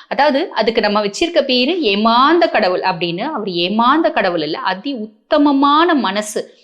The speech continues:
எல்லா கடவுளுகளுக்கும் வந்து பாத்தீங்கன்னா எல்லா கெப்பாசிட்டியும் இருக்கலாம், எது கேட்டாலும் கொடுக்குற ஒரு,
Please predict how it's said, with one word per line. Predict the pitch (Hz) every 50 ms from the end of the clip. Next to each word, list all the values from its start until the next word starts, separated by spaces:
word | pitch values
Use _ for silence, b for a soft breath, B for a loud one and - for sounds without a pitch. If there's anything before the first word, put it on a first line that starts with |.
| b b b b
எல்லா | - 196 196 233 269 330 381 415 415 403
கடவுளுகளுக்கும் | 339 294 285 269 269 254 240 247 220 214 - 262
வந்து | 269 254 220 226
பாத்தீங்கன்னா | 226 226 196 - 190 170 175 180 190 226 294 415 - - - _ _ _ _ _ _ - - _
எல்லா | - 170 170 190 220 247
கெப்பாசிட்டியும் | - 254 220 - 233 240 233 247 247 220
இருக்கலாம், | 254 247 220 - 202 170 170
எது | 175 180 226
கேட்டாலும் | 226 247 233 226 240 233 269 320 339 311
கொடுக்குற | 320 247 254 247 - 254 240 240
ஒரு, | 202 190 196 247 349 -